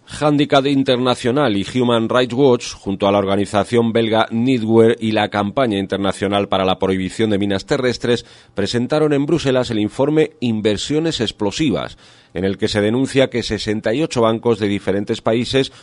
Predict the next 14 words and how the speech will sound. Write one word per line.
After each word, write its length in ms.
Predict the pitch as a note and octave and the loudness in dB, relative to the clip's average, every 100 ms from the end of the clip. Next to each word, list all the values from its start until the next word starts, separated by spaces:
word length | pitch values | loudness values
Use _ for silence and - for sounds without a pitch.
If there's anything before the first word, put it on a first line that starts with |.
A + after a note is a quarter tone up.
| _ | _
ofrecieron 580 | - F2+ A2+ A#2 D#3+ D#3 | -6 -2 -2 0 -2 -2
créditos 480 | C#3+ C#3+ C#3 C#3+ - | 0 -2 0 -2 0
por 240 | A#2+ G#2+ | 0 0
diez 220 | G#2 A2 | 0 -2
mil 240 | B2 F3 A#2+ | 0 0 0
millones 400 | A2 G#2+ A2 A#2 | 0 0 -2 -2
de 100 | D#3+ | 0
euros 400 | C3+ A2+ C3+ - - _ | 0 2 0 -2 -18 _
a 100 | D#2 | -6
fabricantes 680 | - F#2+ G2+ C3+ D3+ D#3+ D3 | -2 0 0 -2 -2 -4 -2
de 100 | A2+ | 0
bombas 380 | A#2 E3 E3 C#3 | 0 0 0 0
de 100 | E3 | 0
racimo 460 | D#3 - A#2 A2 | -2 -2 -2 -2